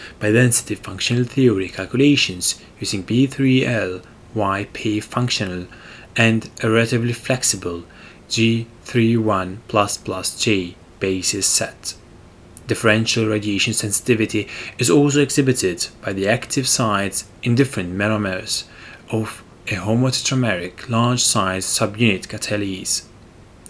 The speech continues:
enzyme. This catalase causes disproportionation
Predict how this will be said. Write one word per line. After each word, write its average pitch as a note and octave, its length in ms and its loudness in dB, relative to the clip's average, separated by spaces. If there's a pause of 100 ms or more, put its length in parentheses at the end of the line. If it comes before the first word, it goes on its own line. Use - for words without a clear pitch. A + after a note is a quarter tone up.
enzyme. F#2+ 480 -4 (760)
This A#2 180 6
catalase A2+ 800 4
causes - 800 -2 (260)
disproportionation B2+ 1500 0